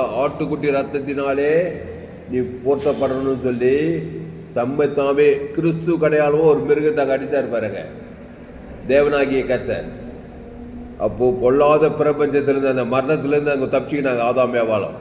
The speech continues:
தப்பிச்சு ஏதேன் தோட்டத்தை துரத்தி, அதுக்கப்புறம் தொள்ளாயிரத்தி முப்பது வருஷம் வாழ்ந்து, அதுக்கப்புறம் வாக்குத்தத்தம் கொடுத்தாரு, மேசியா வரப்போறார், இயேசு வந்து உங்களுக்காக சிலுவையில ரத்தம் சிந்த போறாரு. அந்த இயேசு கிறிஸ்துவின் ரத்தத்தினாலே நீங்க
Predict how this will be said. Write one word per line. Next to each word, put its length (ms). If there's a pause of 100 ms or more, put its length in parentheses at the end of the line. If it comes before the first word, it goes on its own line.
(100)
தப்பிச்சு 420
ஏதேன் 300
தோட்டத்தை 360
துரத்தி, 440 (1040)
அதுக்கப்புறம் 560
தொள்ளாயிரத்தி 300
முப்பது 300
வருஷம் 220
வாழ்ந்து, 640 (640)
அதுக்கப்புறம் 560
வாக்குத்தத்தம் 480
கொடுத்தாரு, 340 (440)
மேசியா 420
வரப்போறார், 380
இயேசு 320
வந்து 260
உங்களுக்காக 380
சிலுவையில 320
ரத்தம் 340
சிந்த 200
போறாரு. 720 (800)
அந்த 140 (100)
இயேசு 360
கிறிஸ்துவின் 460
ரத்தத்தினாலே 640
நீங்க 140